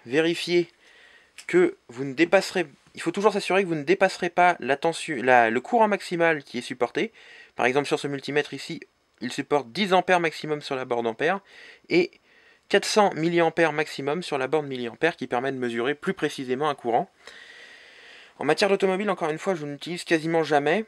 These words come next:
parce qu'il faut savoir qu'en automobile, la plupart du temps, les, c'est des tensions de douze volts, donc pour amener, par exemple, cent cinquante watts à une ampoule à l'avant, le courant est assez élevé, je ne l'utilise quasiment jamais. Et surtout, encore une fois, ne branchez rien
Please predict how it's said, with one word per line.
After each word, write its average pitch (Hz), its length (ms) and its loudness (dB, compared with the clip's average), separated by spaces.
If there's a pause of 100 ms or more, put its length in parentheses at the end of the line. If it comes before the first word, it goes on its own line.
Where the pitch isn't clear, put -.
(100)
parce 143 160 -10
qu'il 143 100 -8
faut 143 140 -4
savoir 147 360 0
qu'en 127 160 -6
automobile, 131 460 -6
la 123 100 0
plupart 139 300 -4
du 143 100 -10
temps, 160 380 -2
les, 110 680 -6
c'est - 120 -6
des 131 100 -4
tensions 151 300 0
de 131 60 -10
douze 139 240 -6
volts, 160 360 0
donc 117 220 -12
pour 135 240 -4
amener, 131 560 -6
par 117 120 -6
exemple, 117 300 -6
cent 151 140 -8
cinquante 147 380 -8
watts 147 220 -2
à 120 60 -2
une 117 140 -4
ampoule 120 260 -6
à 113 60 -2
l'avant, 113 340 -4 (340)
le 120 120 -8
courant 147 420 -2
est 147 220 -4
assez 143 240 -4
élevé, 131 400 -2 (320)
je 117 80 -14
ne 117 80 -10
l'utilise 123 360 -10
quasiment 123 420 -2
jamais. 117 360 -2 (540)
Et 131 80 -2
surtout, 175 480 -2 (140)
encore 127 240 -2
une 135 100 0
fois, 165 240 -2
ne 147 100 -2
branchez 127 500 -2
rien 143 300 0